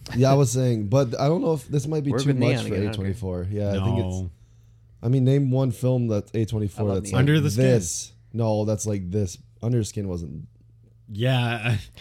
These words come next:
Speaker 2: It's, it's, it's in the same
Speaker 1: I think this is
Speaker 2: It is.
Speaker 1: Neon.
Speaker 2: I know what you're saying. The comparisons are there, but he's saying, like, to the extreme,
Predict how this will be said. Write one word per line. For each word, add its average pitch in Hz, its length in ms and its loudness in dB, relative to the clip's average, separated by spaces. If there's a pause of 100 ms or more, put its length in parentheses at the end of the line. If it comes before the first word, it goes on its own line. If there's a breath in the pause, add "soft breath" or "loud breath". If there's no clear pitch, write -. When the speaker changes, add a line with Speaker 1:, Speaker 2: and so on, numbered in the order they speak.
(220 loud breath)
Speaker 2:
It's, - 420 4
it's, - 380 -2 (460)
it's 147 200 -6
in 156 140 -4
the 131 80 -2
same 131 680 0 (340)
Speaker 1:
I 113 80 4
think 131 220 2
this 123 240 0
is 104 200 0
Speaker 2:
It 175 120 8
is. 185 220 6
Speaker 1:
Neon. 147 120 0
Speaker 2:
I 156 40 2
know 185 80 0
what 185 60 0
you're 156 60 0
saying. 151 300 -2 (200)
The 120 120 -6
comparisons 127 640 -4
are 113 60 -2
there, 110 140 0
but 110 260 -4
he's 135 280 -8
saying, 131 240 -2
like, 113 260 -2
to 131 120 -6
the 127 140 0
extreme, 117 680 -4